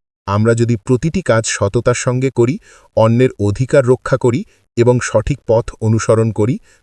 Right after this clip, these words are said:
তবে আল্লাহ আমাদের জীবনে এমন পরিস্থিতি সৃষ্টি করেন যেখানে আমরা প্রকৃত সফলতা, শান্তি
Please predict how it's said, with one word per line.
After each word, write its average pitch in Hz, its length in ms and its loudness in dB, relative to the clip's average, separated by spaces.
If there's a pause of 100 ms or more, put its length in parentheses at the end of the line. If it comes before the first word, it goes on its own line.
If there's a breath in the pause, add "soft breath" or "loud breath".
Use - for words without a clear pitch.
(100)
তবে 123 140 4 (140)
আল্লাহ 123 360 0 (160)
আমাদের 107 360 0
জীবনে 98 340 -2 (140)
এমন 113 340 0
পরিস্থিতি 147 520 -4
সৃষ্টি - 400 -6
করেন 113 280 0 (400 soft breath)
যেখানে 143 360 0
আমরা 160 280 2
প্রকৃত - 560 -2
সফলতা, 139 640 0 (380)
শান্তি 143 520 0